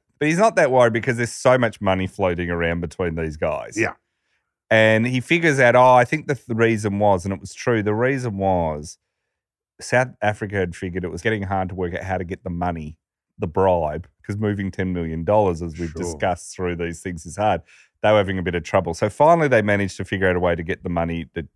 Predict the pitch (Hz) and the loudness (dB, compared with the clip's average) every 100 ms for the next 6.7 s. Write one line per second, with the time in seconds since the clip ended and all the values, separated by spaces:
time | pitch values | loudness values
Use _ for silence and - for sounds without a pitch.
0 | - 85 92 85 - - - 78 78 73 | -10 -8 -8 -8 -10 -10 -12 -8 -8 -8
1 | 69 85 90 98 104 120 131 117 - _ | -10 -10 -6 -4 2 2 2 0 -4 _
2 | _ _ - 101 101 101 98 95 _ _ | _ _ 4 6 6 4 0 -2 _ _
3 | 95 90 87 87 _ _ - 98 - 90 | 0 2 0 -4 _ _ -4 -4 -2 -2
4 | 92 90 - 92 92 - - 120 143 165 | 0 0 -2 -2 -4 -6 0 0 0 -4
5 | - _ _ _ 98 95 98 98 95 95 | -10 _ _ _ 0 2 4 2 4 2
6 | 95 - - 117 120 113 | -2 -6 2 4 4 2